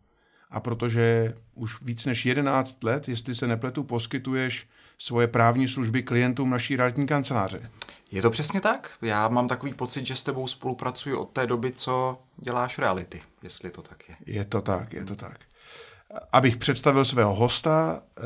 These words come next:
Speaker 1: Jakub vystudoval Pražskou právnickou fakultu na Univerzitě Karlově, ale také vystudoval teologickou fakultu a poměrně dost se věnuje své duchovní cestě v křesťanském světě,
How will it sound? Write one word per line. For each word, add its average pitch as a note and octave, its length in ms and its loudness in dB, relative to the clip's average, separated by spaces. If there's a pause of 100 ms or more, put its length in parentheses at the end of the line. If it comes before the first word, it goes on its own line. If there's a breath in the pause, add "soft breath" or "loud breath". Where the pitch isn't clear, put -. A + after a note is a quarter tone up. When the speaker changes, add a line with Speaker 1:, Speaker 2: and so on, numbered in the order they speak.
Speaker 1:
Jakub A2+ 540 2 (140)
vystudoval B2 580 4
Pražskou A#2 680 2 (340)
právnickou A#2+ 540 4
fakultu C3+ 500 0
na B2+ 100 4
Univerzitě A#2 560 0
Karlově, C3+ 540 0 (320 loud breath)
ale A2+ 180 2
také A#2+ 320 4
vystudoval A#2 440 0
teologickou G#2+ 720 2
fakultu C#3+ 840 0 (440 loud breath)
a A2 300 2
poměrně A2+ 520 4
dost A2+ 220 0
se A#2+ 120 2
věnuje A2+ 300 4
své A2 200 -2
duchovní A2+ 540 2
cestě A#2 380 0
v A2+ 80 -4
křesťanském A2+ 880 0
světě, A#2 580 4